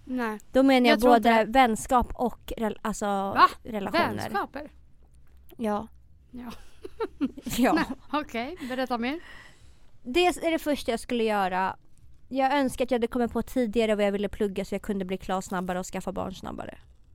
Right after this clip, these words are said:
Speaker 1: Ja, men du är sjuk ju.
Speaker 2: Vad hade du velat göra annorlunda?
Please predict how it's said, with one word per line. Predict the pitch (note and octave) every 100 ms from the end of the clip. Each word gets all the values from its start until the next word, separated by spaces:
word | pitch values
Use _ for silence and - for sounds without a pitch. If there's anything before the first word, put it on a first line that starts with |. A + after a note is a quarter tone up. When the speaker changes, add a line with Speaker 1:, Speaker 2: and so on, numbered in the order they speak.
| - - - - -
Speaker 1:
Ja, | B3+
men | G#3 G#3
du | A3+ A#3+
är | G#3+
sjuk | - - G#3+ -
ju. | C4 A#3 - - - - - -
Speaker 2:
Vad | C#4+ D#4
hade | D4+ C#4+
du | D4+
velat | C4 G3+ G3
göra | F#3+ F3+
annorlunda? | F3+ F3 F3+ F#3+